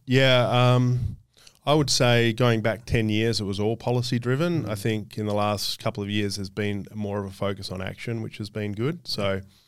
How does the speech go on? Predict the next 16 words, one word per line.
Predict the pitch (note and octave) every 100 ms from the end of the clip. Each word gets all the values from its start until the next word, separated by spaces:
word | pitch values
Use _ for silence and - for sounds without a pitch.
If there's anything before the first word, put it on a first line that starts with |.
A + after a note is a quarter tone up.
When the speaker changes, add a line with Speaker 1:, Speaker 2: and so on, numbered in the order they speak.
| _ _ _ -
Speaker 1:
um, | G#2 G#2 G2+ - _ _
it | A#2
is | A#2+ A2+
hard, | G#2+ A2 -
it's | A2+ -
easy | B2+ B2+ A#2
to | G#2
measure | G#2+ G#2+ G2+ F#2+ F#2+ - _ _ _ _ _
what | G#2 - _ _ _ _ _ -
policies | G2+ G#2+ - A#2
a | B2
company | C#3 C3+ D3 C3+
has, | B2+ C#3 C#3
especially | G#2+ - A2 -
if | G#2+
it | G2+